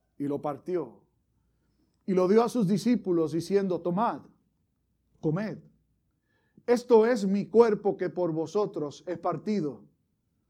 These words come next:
Comed de él en memoria mía". Así también, luego de haber cenado, el Señor tomó la copa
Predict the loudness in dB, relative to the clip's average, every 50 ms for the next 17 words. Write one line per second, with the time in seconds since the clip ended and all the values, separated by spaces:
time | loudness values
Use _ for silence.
0 | _ _ _ _ _ -4 -4 -4 -2 -2 -2 2 2 2 2 2 -2 -2 -4 -6
1 | -10 -12 -16 -18 _ _ _ _ _ _ _ _ _ _ _ _ _ -10 -10 -8
2 | -8 -6 -4 -2 -2 -2 -4 -6 -10 -14 -16 -20 -20 _ _ _ _ _ _ _
3 | _ _ _ _ _ _ _ _ _ _ _ _ _ _ _ _ _ _ -16 -10
4 | -8 -8 -8 -6 -6 -4 0 0 0 0 0 -2 -4 -6 -12 _ _ _ _ _
5 | _ _ _ _ _ 0 2 2 4 2 2 2 0 0 0 -2 -2 -2 -6 -4
6 | -4 -4 0 0 0 0 0 -4 -8 -10 -8 -8 -8 -8 -8 -8 -10 -8 -6 -6
7 | -6 -6 -6 -8 -8 -10 -10 -14 -20